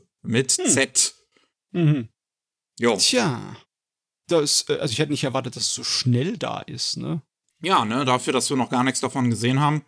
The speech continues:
Speaker 1: Aber ja, so wird's jetzt angekündigt. Ich meine,
Speaker 2: Alles
Speaker 1: wenn's se-,
Speaker 2: klar.
Speaker 1: nu-, nur sechs Episoden sind, ist es auch nur eine halbe Season, das ist dann weniger zu produzieren. Ähm, ja, ist halt auch aber wieder nur Male Idols, schon wieder.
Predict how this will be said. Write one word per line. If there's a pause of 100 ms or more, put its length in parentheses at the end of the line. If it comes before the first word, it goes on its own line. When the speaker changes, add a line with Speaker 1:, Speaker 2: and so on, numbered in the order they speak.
(1120)
Speaker 1:
Aber
ja, (560)
so
wird's
jetzt
angekündigt. (160)
Ich
meine,
Speaker 2:
Alles
Speaker 1:
wenn's
se-,
Speaker 2:
klar.
Speaker 1:
nu-,
nur
sechs
Episoden
sind,
ist
es
auch
nur
eine
halbe
Season,
das
ist
dann
weniger
zu
produzieren. (960)
Ähm, (380)
ja, (720)
ist
halt
auch
aber
wieder
nur (220)
Male
Idols,
schon
wieder.